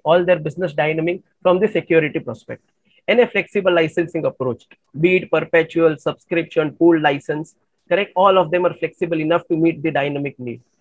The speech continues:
And then at the end, the power of consistency. Same form factor across any cloud and an A D M to do a single pane of glass. And this is where most of the customer goals is, a holistic approach, a layered protection,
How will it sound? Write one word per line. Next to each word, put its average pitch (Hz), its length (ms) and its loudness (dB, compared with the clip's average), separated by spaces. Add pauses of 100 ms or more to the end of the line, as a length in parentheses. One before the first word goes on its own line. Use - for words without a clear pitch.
(200)
And 185 180 2
then 202 140 2
at 180 180 0
the 185 120 0
end, 180 160 -2
the 175 60 -4
power 165 360 2
of 165 140 -6
consistency. 131 720 -12 (480)
Same 185 240 0
form 170 260 4
factor 170 300 -2
across 160 480 0
any 147 200 -2
cloud 175 360 -2 (300)
and 233 180 0
an 226 100 0
A 185 200 0
D 185 180 -2
M 180 160 -6
to 170 120 -4
do 170 120 -2
a 170 60 -4
single 151 320 -6
pane 131 200 -8
of - 160 -12
glass. 113 340 -10 (2000)
And 156 220 0
this 185 180 -2
is 180 120 0
where 180 220 4
most 165 280 -2
of 160 120 -4
the 170 80 -4
customer 160 480 -2
goals 143 420 -4
is, 160 220 -8 (160)
a 151 60 -2
holistic 160 600 -2
approach, 160 560 -4
a 131 60 -8
layered 160 380 0
protection, 160 640 -4